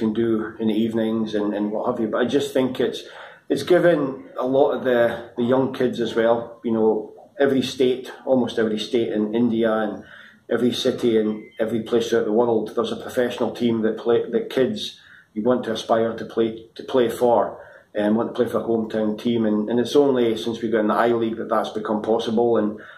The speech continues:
you know, we've got a, a good youth setup, you know, start at young ages. Um, and we want to have, we, eventually we want to have,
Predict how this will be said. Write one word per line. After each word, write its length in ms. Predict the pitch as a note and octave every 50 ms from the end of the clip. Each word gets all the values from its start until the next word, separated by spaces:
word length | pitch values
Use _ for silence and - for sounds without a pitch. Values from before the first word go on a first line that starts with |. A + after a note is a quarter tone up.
| - _ -
you 60 | A2+
know, 200 | A#2 A2 G#2+ G#2+ -
we've 160 | A#2+ A2 A2
got 140 | B2 A2 G#2+ G#2+ G#2 G#2 - -
a, 20 | -
a 40 |
good 220 | G#2 - B2 A2+ G#2
youth 200 | G2+ A2+ G#2+ -
setup, 600 | - - A2+ A2+ A2 - A#2 A2 - - - -
you 60 | A2
know, 240 | G#2+ G#2 G#2 G#2 -
start 360 | - - - A2 G#2+ G#2+ -
at 100 | A#2 G2+
young 200 | G2+ A2 G#2+ A2
ages. 480 | A2 A2 A2 G#2+ A2+ A2+ A2 G#2+ - - - - - - - _ _ -
Um, 340 | G#2+ G#2+ G#2 G#2 G#2 A2 A#2
and 80 | B2+ B2+
we 60 | B2+
want 240 | B2 C3 B2+ B2 A2
to 80 | B2 A2
have, 300 | - A#2+ B2 A#2 A2 G#2 - - - - - _ _ _ _
we, 160 | - C#3+ D3 D3+
eventually 480 | C#3 C#3 D#3+ E3 E3 E3 - B2+ B2+
we 60 | A#2+ A#2 B2
want 140 | B2 A#2 -
to 80 | A#2+
have, 300 | G#2 - A#2+ A#2+ A#2 A2+